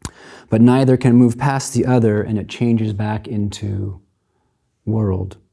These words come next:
Forever turned towards objects, we see in them the mere reflection of the realm of freedom which we have dimmed.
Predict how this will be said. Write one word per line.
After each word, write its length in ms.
Forever 400
turned 360
towards 360
objects, 680
we 140
see 380
in 320
them 400
the 100
mere 320
reflection 800
of 200
the 120
realm 360
of 80
freedom 520
which 240
we 120
have 320
dimmed. 520